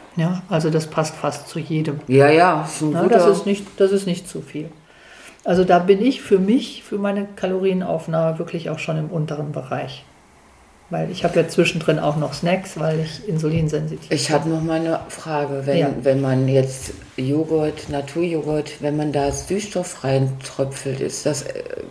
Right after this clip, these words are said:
Speaker 2: zerstört das irgendwas an Proteine oder so? Ist es
Speaker 1: Das stört nicht die Proteinaufnahme.
Speaker 2: Aber,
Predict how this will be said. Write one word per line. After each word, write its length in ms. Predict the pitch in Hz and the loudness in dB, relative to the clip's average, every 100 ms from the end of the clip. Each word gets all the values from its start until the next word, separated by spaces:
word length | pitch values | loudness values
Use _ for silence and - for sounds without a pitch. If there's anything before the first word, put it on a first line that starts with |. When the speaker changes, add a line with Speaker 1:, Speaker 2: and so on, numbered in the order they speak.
| - - - - | -16 -20 -20 -6
Speaker 2:
zerstört 460 | 135 131 120 165 | -4 0 2 4
das 180 | 175 175 | 4 2
irgendwas 500 | - 156 165 170 - - | 0 0 0 -2 0 -2
an 100 | 160 | -2
Proteine 560 | - 156 - 175 190 | 0 -2 -2 -4 -2
oder 200 | 202 190 | -2 -2
so? 180 | 180 180 | -2 0
Ist 160 | 170 160 | -2 -4
es 260 | 143 - - - - - - - - - - - - | -10 -10 -14 -20 -20 -20 -20 -20 -20 -20 -20 -20 -6
Speaker 1:
Das 180 | 180 160 | -4 -4
stört 340 | - 185 160 | 0 2 4
nicht 240 | 175 202 - | 4 2 0
die 80 | 196 | -6
Proteinaufnahme. 1200 | - 185 185 180 180 208 147 180 208 180 190 196 | -4 -6 -4 -4 -2 2 4 6 6 4 2 4
Speaker 2:
Aber, 100 | 196 | 6